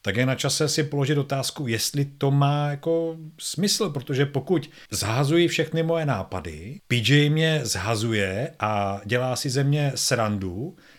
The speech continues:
nebo mě ještě dusí a deptá, a s každým skončeným sezením já odcházím domů a jsem fyzicky frustrovaný, frustrovaná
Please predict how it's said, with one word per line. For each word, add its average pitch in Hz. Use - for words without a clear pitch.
nebo 107
mě 135
ještě 131
dusí 120
a 143
deptá, 104
a 95
s -
každým 135
skončeným 143
sezením 113
já 127
odcházím 127
domů 110
a 104
jsem 135
fyzicky 165
frustrovaný, 123
frustrovaná 113